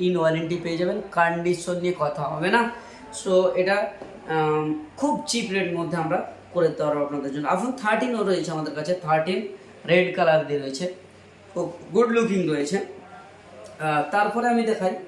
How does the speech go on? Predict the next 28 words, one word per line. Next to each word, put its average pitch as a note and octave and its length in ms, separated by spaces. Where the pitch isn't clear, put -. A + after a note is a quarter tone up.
এটা E3 260
just A3 460
amazing F#3 440
condition, D#3+ 560
like D#3 440
a E3+ 100
brand F3+ 300
new G#3 120
iPhone F3 380
twelve F3 280
Pro। B2+ 120
iPhone C4 300
twelve A3+ 320
Pro A#3 100
এর G3 200
মার্কেট E3 560
ভ্যালু G3 440
নিউ F#3 220
প্রাইস F#3+ 360
রয়েছে F3+ 300
এক - 180
লাখ F3+ 140
কুড়ি A3 220
হাজার F#3 200
something, D#3 320
এটা D#3+ 260
আমাদের E3 320
কাছে D#3+ 300